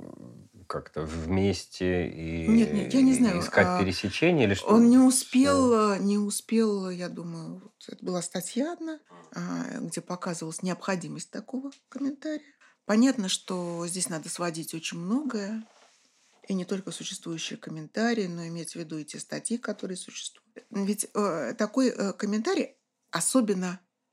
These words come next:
Speaker 2: если он цифровой, тут и визуальный ряд есть, там много чего возможно, да? Он же подразумевает возможность углубления на разные уровни,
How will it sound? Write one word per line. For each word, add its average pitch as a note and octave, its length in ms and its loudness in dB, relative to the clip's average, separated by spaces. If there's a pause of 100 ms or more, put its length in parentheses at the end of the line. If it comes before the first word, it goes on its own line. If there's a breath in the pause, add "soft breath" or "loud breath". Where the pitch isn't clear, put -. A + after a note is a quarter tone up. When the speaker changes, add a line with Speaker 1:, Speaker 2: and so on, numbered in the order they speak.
Speaker 2:
если G3 260 -2
он F3 100 -6
цифровой, F3+ 540 -6 (100)
тут E3+ 180 -8
и F3 40 0
визуальный A3 540 2
ряд G3+ 300 -4
есть, G3 260 -10
там - 100 -12
много G3 340 -4
чего - 200 -14 (460 soft breath)
возможно, F3+ 520 -6
да? C#4 200 -2 (220 loud breath)
Он G#3 120 2
же F3+ 60 -6
подразумевает G#3+ 720 -2
возможность G#3+ 480 -2
углубления G#3 560 0 (160)
на F3 160 -4
разные F#3+ 320 -2
уровни, D#3 440 -6